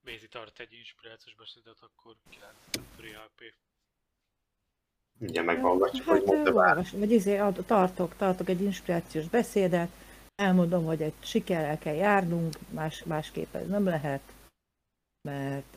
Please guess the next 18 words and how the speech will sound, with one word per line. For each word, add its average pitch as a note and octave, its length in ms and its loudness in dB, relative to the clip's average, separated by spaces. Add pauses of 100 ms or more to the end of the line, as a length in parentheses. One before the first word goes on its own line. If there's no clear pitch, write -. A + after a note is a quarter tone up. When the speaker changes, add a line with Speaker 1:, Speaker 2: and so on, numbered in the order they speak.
Speaker 3:
az D#3 180 -8
önmagunk D#3 520 -6
és C3+ 340 -8 (280)
hát C#3 200 -12
itt C#3+ 120 -14
egy D3+ 100 -6
város C#3+ 460 -4
élete C#3+ 400 -8
forog D3+ 320 -6
kockán, E3 580 -10 (1000)
meg D#3+ 120 -16
hát - 180 -12
a - 60 -14
sikerünk. D3+ 600 -6 (1040)
Úgyhogy, D3 480 -10
ö, C3+ 340 -8 (280)
hajrá. B2 340 -12 (2250)
Speaker 1:
Yeah. G#2 440 -20